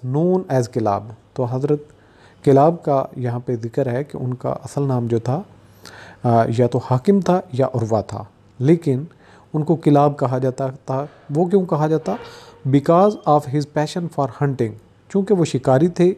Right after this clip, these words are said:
और with dogs called किलाब in Arabic, यानी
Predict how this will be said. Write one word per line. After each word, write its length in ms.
और 360
with 320
dogs 480
called 300
किलाब 340
in 180
Arabic, 420
यानी 220